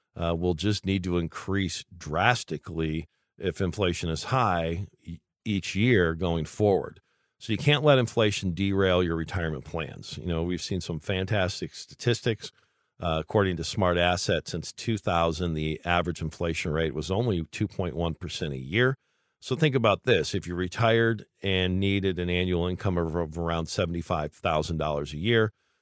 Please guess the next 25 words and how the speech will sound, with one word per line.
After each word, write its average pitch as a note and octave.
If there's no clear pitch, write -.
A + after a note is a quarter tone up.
then D3+
what A#2+
you'll F2+
need F2+
to F2+
have F2
an E2
income E2+
stream E2+
going D#2+
forward, F#2+
twenty C3+
years D#3
from E2
now, D2+
it'll F#2+
actually G2
be F2+
a E2+
hundred F#2+
and D#2+
fourteen A#2
thousand D#2
dollars. A1+
So B2